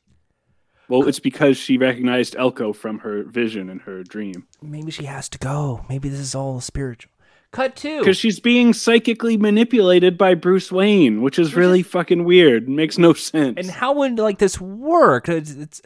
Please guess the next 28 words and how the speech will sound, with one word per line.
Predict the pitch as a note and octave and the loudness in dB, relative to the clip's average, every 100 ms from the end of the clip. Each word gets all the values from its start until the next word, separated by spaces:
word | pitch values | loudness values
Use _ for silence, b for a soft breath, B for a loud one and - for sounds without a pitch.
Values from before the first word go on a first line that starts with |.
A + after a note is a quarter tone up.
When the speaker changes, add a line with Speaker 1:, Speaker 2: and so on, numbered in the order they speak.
| b b b _ _ - F#3+ | b b b _ _ -18 -16
Speaker 2:
it, | F#3+ - _ _ - | -14 -18 _ _ -14
you | C#3+ | -8
know | F3+ | -4
what | F3+ D#3+ | -2 0
happened? | F3+ B3 C#3 F#2 G2+ - _ _ _ _ _ _ _ _ _ _ - | -2 0 -2 -4 -10 -14 _ _ _ _ _ _ _ _ _ _ -10
If | |
you | B2+ | -2
think | F3+ A#3+ | 0 2
about | G#3 A2+ G2 | 0 2 0
it, | G2 F2 - _ _ _ _ _ | -2 -4 -10 _ _ _ _ _
did | C#3+ C#3+ | -2 -2
you, | C3 | -2
if | B2 C#3 | -4 -2
you, | C3+ | -2
if | A#2 B2 | -4 -4
you | C#3 C3 C3+ | -4 -2 2
really | D#3 E3 | 4 6
wanna | D#3+ | 4
go | D3+ | 6
with | D3+ C#3 | 6 6
the | C3 | 2
Bruce | A#2 B2 C#3 - | 4 6 6 4
Wayne, | B2 A2+ A#2 B2+ D3+ E3 b b _ | 0 0 2 0 -2 -4 b b _
uh, | B2+ B2 B2 B2 A#2+ A#2 - | -2 2 4 4 4 0 -2
sabotages | - B2 A#2+ C#3 - C3 C3 B2+ A#2+ A#2 | -2 0 2 2 4 4 4 2 0 0
and | A#2+ A2+ | -4 -6
does | A2 A2 - | -2 -4 -4
tech, | - A2 C3+ - | -4 -2 -2 -6